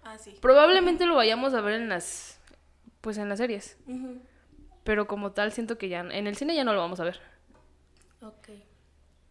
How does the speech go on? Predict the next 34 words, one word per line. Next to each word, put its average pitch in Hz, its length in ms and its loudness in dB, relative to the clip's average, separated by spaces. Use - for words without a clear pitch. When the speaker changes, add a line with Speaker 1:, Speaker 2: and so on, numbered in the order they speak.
Speaker 1:
Sí, 320 160 -8
porque 214 300 -14
digo, 220 200 -16
le 233 100 -10
pudieran 247 320 -6
sacar 240 340 -10
también 240 240 -12
un 233 60 -16
provechazo 214 520 -14
de 190 160 -14
eso. - 160 -12
Speaker 2:
Es 302 160 4
que 381 140 6
t-, 262 180 0
volvemos 277 400 6
otra 294 160 0
vez 262 140 2
a 269 40 2
lo 247 80 2
mismo. 247 260 0
Me 220 80 -4
Speaker 1:
Ujú. 233 40 2
Speaker 2:
estás 254 220 4
dando 294 180 0
un 277 60 -2
personaje 240 480 -2
que 220 160 -2
como 202 280 -2
tal 214 280 2
en, 208 520 -4
pues, 214 200 0
en 214 440 -2
el 202 160 -4
ci-, 214 280 -10